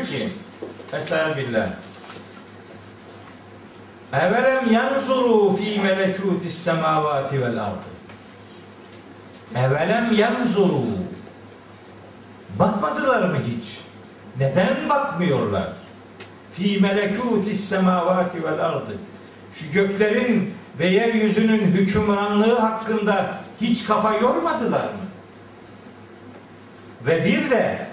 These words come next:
ma halakallahu min şeyin.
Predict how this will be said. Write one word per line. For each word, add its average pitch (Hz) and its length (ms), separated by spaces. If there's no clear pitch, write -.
ma 175 540
halakallahu 156 1080
min 165 360
şeyin. - 720